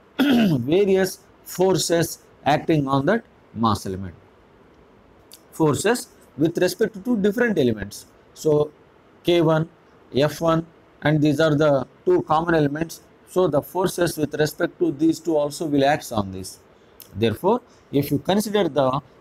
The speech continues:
block one mean mass element M one, so what are the forces? So with respect to M one, there is a force, that is F suffix M, that will act upon this body, as well as this is K one. With respect to K one, there is a force, that is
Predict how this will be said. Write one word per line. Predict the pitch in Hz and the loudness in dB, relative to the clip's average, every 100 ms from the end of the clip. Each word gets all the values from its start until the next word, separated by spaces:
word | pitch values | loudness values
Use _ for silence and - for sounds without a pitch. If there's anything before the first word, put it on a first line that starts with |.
| 107 | -8
block | 107 151 - - | 0 2 0 0
one | 156 160 120 104 123 | 0 2 -2 -8 -4
mean | 165 160 120 | 0 0 0
mass | 123 170 - | -2 -2 -2
element | 160 147 127 | -4 -4 0
M | 147 180 | 0 2
one, | 156 117 107 - - - | 0 -4 -8 -20 -20 -10
so | 151 | -4
what | 139 170 | 0 2
are | 202 185 | 2 0
the | 170 | -2
forces? | - 175 170 170 165 - - _ | 0 -2 2 0 0 -4 -20 _
So | - 190 196 | -2 0 2
with | 156 160 | 0 0
respect | 156 - 196 | -2 0 -2
to | 190 180 | 0 0
M | 170 | 0
one, | 175 165 - 107 | -4 -4 -14 -2
there | 123 | 2
is | 139 143 | 4 2
a | 151 | 0
force, | 160 170 - - - | -2 -8 -8 -20 -8
that | 131 143 | -4 -2
is | 127 | 0
F | 143 | -2
suffix | - 156 151 120 | -2 -4 -4 -4
M, | 156 156 - - - _ - _ _ _ | -2 -2 -6 -20 -20 _ -20 _ _ _
that | 110 147 | -2 0
will | 165 160 | 2 4
act | 151 151 - | 2 0 -4
upon | 139 139 147 | -4 0 0
this | 143 139 | 0 -2
body, | 135 143 160 185 - - - - | 0 2 2 -4 -18 -20 -20 -2
as | 139 156 | 0 2
well | 165 | 2
as | 165 175 151 - _ | 2 2 -2 -14 _
this | - 139 | -8 0
is | 180 143 | 0 0
K | - 180 | 0 2
one. | 165 127 | 2 0
With | 139 170 | -6 -4
respect | 160 - 175 | -4 -4 -10
to | 156 | -10
K | - 160 | -2 0
one, | 165 | 0
there | 135 139 | -2 0
is | 151 | 0
a | 165 | -2
force, | - 160 156 - - | 0 -2 -2 -6 -6
that | 135 143 | -4 -4
is | 120 | -8